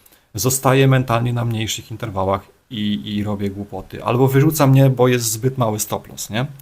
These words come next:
Bo jak grasz dużą falę C D, no to wypadałoby postawić tego stop lossa większego i akceptować ryzyko. Wtedy by się to udało. Ale jak na mniejszym interwale coś cuduję i mam mniejszego stop lossa, to wszystko się może zdarzyć,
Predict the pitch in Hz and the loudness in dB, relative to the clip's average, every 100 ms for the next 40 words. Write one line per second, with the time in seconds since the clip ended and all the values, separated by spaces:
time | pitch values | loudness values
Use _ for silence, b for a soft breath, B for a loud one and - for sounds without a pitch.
0 | B B B 110 113 104 131 131 - 117 | B B B -2 -2 2 2 2 0 2
1 | 143 131 127 123 127 127 117 123 123 123 | 4 6 4 4 2 2 2 2 2 2
2 | 120 - _ _ _ _ _ _ - 123 | 0 -2 _ _ _ _ _ _ -2 2
3 | 135 113 110 113 117 107 104 120 - 98 | 2 2 4 6 4 2 -2 -2 -2 -2
4 | 101 - 107 104 113 113 107 110 110 120 | -4 -6 -6 -6 -8 -6 -4 -4 -2 0
5 | 131 104 101 131 131 131 113 - - - | 0 0 -2 -2 -4 -4 -6 -8 -10 -8
6 | 104 104 107 101 107 - - _ B B | -6 -6 -6 -6 -6 -10 -18 _ B B
7 | B B B - 104 104 113 117 113 104 | B B B -6 -4 -4 -4 -2 0 0
8 | 98 - - - _ 104 98 98 101 110 | -2 -4 -14 -20 _ -6 -4 -4 -4 -2
9 | 117 135 135 123 127 110 113 117 - - | 0 2 2 0 0 0 2 0 -4 -8
10 | - 117 104 98 127 - _ B B B | -6 -4 -4 -4 -6 -12 _ B B B
11 | B B B - 104 104 101 104 104 104 | B B B -6 -2 0 0 0 0 -2
12 | 123 113 107 107 113 - 107 107 - - | -2 -2 0 0 -2 -4 -6 -8 -8 -6
13 | 107 110 117 - 110 107 107 - 131 - | -6 -4 -4 -4 -6 -6 -6 -8 -8 -10
14 | 107 113 113 98 101 107 98 101 131 - | -8 -6 -6 -6 -8 -6 -4 -6 -8 -10